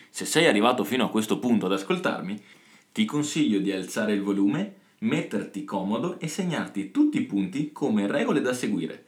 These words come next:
ricordandoti che le stesse regole che hai utilizzato quando ti sei messo in proprio e hai aperto la tua realtà imprenditoriale,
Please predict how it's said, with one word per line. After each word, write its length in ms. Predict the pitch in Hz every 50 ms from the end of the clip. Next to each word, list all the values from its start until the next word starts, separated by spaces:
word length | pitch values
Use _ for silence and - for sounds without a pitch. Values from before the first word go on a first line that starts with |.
| _ _ _
ricordandoti 960 | - 95 87 - 107 98 92 95 92 98 107 131 147 147 - 101 104 - - -
che 80 | -
le 140 | 110 107 104
stesse 360 | - - - - - - -
regole 380 | 107 107 120 127 131 107 98 90
che 180 | - 104 107
hai 80 | 113 123
utilizzato 640 | 127 117 120 104 104 98 92 104 120 131 - 110
quando 200 | - 104 101 101
ti 120 | 101 101 101
sei 180 | 98 - 95
messo 240 | 101 127 139 - -
in 100 | 113 98
proprio 440 | 92 98 110 104 98 92 87 - -
e 80 | 85 90
hai 120 | 92 98
aperto 380 | 95 92 - 123 127 - - 104
la 120 | 95 90
tua 200 | - - 120 110
realtà 400 | 101 101 98 95 - 120 113 95
imprenditoriale, 1000 | - 101 95 92 - 101 95 95 98 - 175 175 147 85 78 78 101 117 120 -